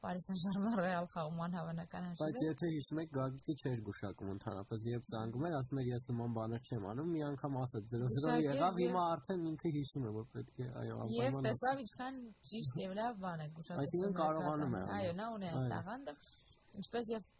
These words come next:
Speaker 1: Հայկը, որը երեք տարին մեկ ճիշտ գուշակվող, հաստորեն այս տաս անկյունայիններից մեկը, ե-,
Speaker 2: Այո,
Speaker 1: երեք տարի հետո,
Speaker 2: պատահական է ասել, այո։
Speaker 1: երեք տարի հետո, այո, նույնպես լսեք ռադիո ֆուտբոլը, Հայկը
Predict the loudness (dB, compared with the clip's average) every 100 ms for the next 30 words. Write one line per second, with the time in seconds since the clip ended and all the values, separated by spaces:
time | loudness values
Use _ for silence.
0 | -10 0 2 2 -4 -2 0 0 0 0
1 | 0 -2 -2 -2 -6 -10 -14 -8 -6 -4
2 | -6 -6 -4 -4 -2 -2 -2 -4 0 0
3 | 2 0 0 -2 -2 0 -2 -2 -4 -6
4 | -4 -4 -4 -4 -10 -10 2 4 4 2
5 | 2 2 2 2 2 2 0 0 0 0
6 | -2 -6 -10 -2 0 2 0 2 2 0
7 | -2 -2 -2 0 -2 -2 -4 -6 -8 -8
8 | -4 -4 -4 -6 -10 -10 -6 -4 -4 -6